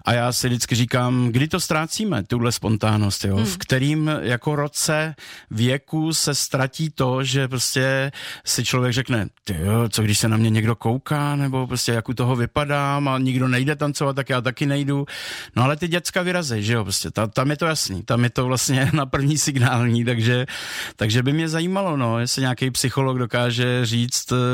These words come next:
Speaker 1: kdy se to ztrácí, jestli někdo řekne, nevím, nějaký dospělej nebo kamarádka řekne, "Neblbni, to ti nesluší", nebo prostě, ne-, nevím prostě.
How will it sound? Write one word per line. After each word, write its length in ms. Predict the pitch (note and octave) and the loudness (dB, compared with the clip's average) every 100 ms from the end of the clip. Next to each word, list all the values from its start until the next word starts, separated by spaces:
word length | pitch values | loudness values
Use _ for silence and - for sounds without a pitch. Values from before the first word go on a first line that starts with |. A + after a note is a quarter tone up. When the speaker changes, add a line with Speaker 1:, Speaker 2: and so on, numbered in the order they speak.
| B2 B2 | 0 0
Speaker 1:
kdy 260 | A2+ B2 B2+ | 0 2 2
se 140 | C#3+ | 2
to 120 | C3+ | -2
ztrácí, 600 | C3 C3 B2+ C#3+ - - - | 0 0 0 -2 -6 -6 -4
jestli 400 | - B2 A#2+ A#2+ | -2 0 0 2
někdo 280 | A#2+ B2 B2+ | 2 2 0
řekne, 460 | A#2+ B2 A#2+ B2 - - - - - _ | 0 0 0 0 -6 -16 -16 -18 -20 _
nevím, 460 | - G#2+ A2 A#2+ G#2+ | 0 2 4 2 2
nějaký 300 | G#2+ G#2+ A#2 | 2 0 0
dospělej 600 | A2+ - - B2+ C3 B2+ | 0 -2 -2 0 0 0
nebo 200 | B2 A#2 | 0 -2
kamarádka 600 | - B2 A2+ B2+ B2+ - | 0 0 0 0 -2 -2
řekne, 280 | A2+ A2+ A#2+ | -2 0 2
"Neblbni, 680 | B2+ A2 G2 A2+ B2 B2+ A#2+ | 4 2 2 0 2 2 2
to 120 | A#2 | 0
ti 140 | A#2 B2+ | -2 0
nesluší", 600 | A2 - A2+ - A#2+ A#2 | 0 0 -2 0 0 2
nebo 260 | A2+ G#2+ G2 | 2 0 -2
prostě, 320 | A2 - - G2 | -2 -2 0 2
ne-, 280 | A#2+ C3 D3+ | 2 2 0
nevím 420 | C3+ D3+ D3 A2 | -2 -2 -2 -4
prostě. 400 | G2 - - E2 | -4 -4 -4 -6